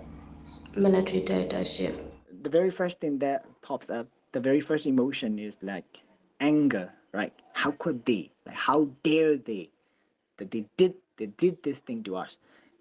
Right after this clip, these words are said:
Speaker 2: How, how, how is it very possible for them to just rob us of our future, right? I mean, unbelievable. What do I hope to accomplish? To end the military regime, uh, to get rid of two thousand eight constitution,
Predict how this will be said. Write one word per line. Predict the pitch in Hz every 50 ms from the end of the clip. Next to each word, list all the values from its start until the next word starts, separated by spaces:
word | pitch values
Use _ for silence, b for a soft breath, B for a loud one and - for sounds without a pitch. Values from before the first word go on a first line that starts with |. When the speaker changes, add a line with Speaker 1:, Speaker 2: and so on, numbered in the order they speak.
| _ _
Speaker 2:
How, | - - - 160 160 -
how, | - - 170 165 - - -
how | - - - 175 196 -
is | - 202 185 160 160
it | 185 196 185 151 147 - -
very | 127 135 160 170 170 185 190 175
possible | - - 208 202 196 180 - 165 139 127 113 107 104 - _ _
for | _ - 147 143
them | 131 120 123 160 165 170 127 110 120 127 b b b b _ _
to | - 165 165
just | 135 - - 151 160 165 160 - - _ -
rob | 120 131 156 156 151 -
us | 156 156 151
of | 151 147 139 - -
our | 131 165
future, | - - 214 226 214 - - 90
right? | 113 170 220 b b b b b b b b b
I | - 160
mean, | 190 226 226 180 127 - - _ _ -
unbelievable. | 175 196 202 185 190 180 202 208 196 160 135 - - 87 - -
What | - 117 117 110
do | - 120 123
I | 117 113
hope | 113 - - 135 143 -
to | - 101
accomplish? | 98 - - 151 147 - - - - - - - - _ _ _ _ _ _ _ _ _ _
To | - 120 -
end | 120 127 131 135 131 131
the | 123 131 123 120 120 117 104 -
military | 80 117 120 123 139 - - 147 143
regime, | 147 135 135 143 147 165 185 214 233 233 b b b b b b b _ _ _
uh, | 120 113 107 107 107 110 110 113
to | 113 - 120
get | - 143 139
rid | 135 139 135
of | 135 123 -
two | - 127
thousand | 123 127 123 123
eight | 127 - 127 -
constitution, | - 127 127 127 127 127 - - 156 170 - 196 196 214 226